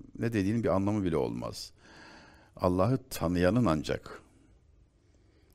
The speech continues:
sülûk edebileceği bir yol. Ve model gösterdiği, en çok sevdiği insan, Habibi, Resul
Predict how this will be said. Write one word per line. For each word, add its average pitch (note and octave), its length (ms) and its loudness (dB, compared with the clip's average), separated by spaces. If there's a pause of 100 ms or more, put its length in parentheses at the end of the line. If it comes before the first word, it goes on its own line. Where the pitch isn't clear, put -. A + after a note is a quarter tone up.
(340)
sülûk A#2 480 2
edebileceği D2+ 760 0 (240)
bir D2+ 180 -6
yol. A1+ 260 -6 (960)
Ve A#2 320 6 (380)
model A#2 580 4 (800)
gösterdiği, E2 640 0
en C3 140 4
çok C3 260 -2
sevdiği E2 720 0 (680)
insan, D2+ 500 -4
Habibi, E2+ 720 -2
Resul F2+ 340 -2